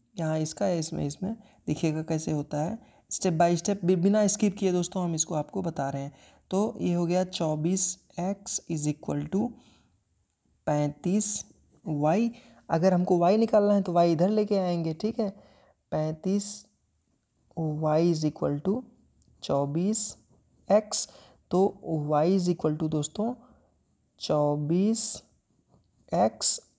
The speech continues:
upon, यहाँ ये गुणा में है, यहाँ आएगा भाग में आ जाएगा पैंतीस, ठीक है। तो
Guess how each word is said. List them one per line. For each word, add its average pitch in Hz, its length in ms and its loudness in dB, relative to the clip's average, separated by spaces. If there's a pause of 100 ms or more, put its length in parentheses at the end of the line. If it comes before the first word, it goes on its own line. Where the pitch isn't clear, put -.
(220)
upon, 190 440 0
यहाँ 175 300 2
ये 175 140 4
गुणा 180 300 4
में 220 120 2
है, 208 200 4
यहाँ 170 280 0
आएगा 170 240 0
भाग 156 280 4
में 214 220 -2
आ 214 160 0
जाएगा 180 420 0 (1600)
पैंतीस, 160 540 -2 (280)
ठीक 226 140 2
है। 240 160 6 (1400)
तो 170 520 0